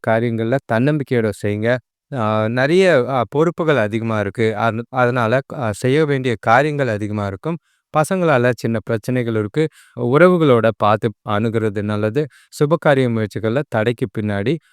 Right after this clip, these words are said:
முன்னேற்றம் இருக்கும். வேலை தொழிலை பொறுத்தளவுக்கு பொறுமையை வளர்த்து கொண்ட வே-, வேண்டிய அவசியமா இருக்கு. பொறுமை இல்லாம உங்களுக்கு ஒப்படைக்கப்படுற வேலைகள், காரியங்களை ப-, தவறுகள் செ-, செய்யறதுக்கு வாய்ப்பு இருக்கும்.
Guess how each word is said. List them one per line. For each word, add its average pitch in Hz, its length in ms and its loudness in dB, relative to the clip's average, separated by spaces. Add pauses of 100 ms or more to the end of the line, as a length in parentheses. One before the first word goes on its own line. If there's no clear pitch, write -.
முன்னேற்றம் 131 580 -2
இருக்கும். 110 460 -2 (400)
வேலை 117 300 4
தொழிலை 123 340 2
பொறுத்தளவுக்கு 117 580 -2
பொறுமையை 135 400 0
வளர்த்து 117 280 -2
கொண்ட 117 300 -2
வே-, 113 220 -2
வேண்டிய 110 380 -2
அவசியமா 113 540 -4
இருக்கு. 104 360 -2 (280)
பொறுமை 143 360 0
இல்லாம 117 460 0
உங்களுக்கு 123 460 -2
ஒப்படைக்கப்படுற 113 840 -2
வேலைகள், 113 480 -2
காரியங்களை 107 640 -2 (300)
ப-, 131 260 0
தவறுகள் 143 520 2
செ-, 117 200 2 (420)
செய்யறதுக்கு 113 480 0
வாய்ப்பு 104 400 -2
இருக்கும். 104 340 -2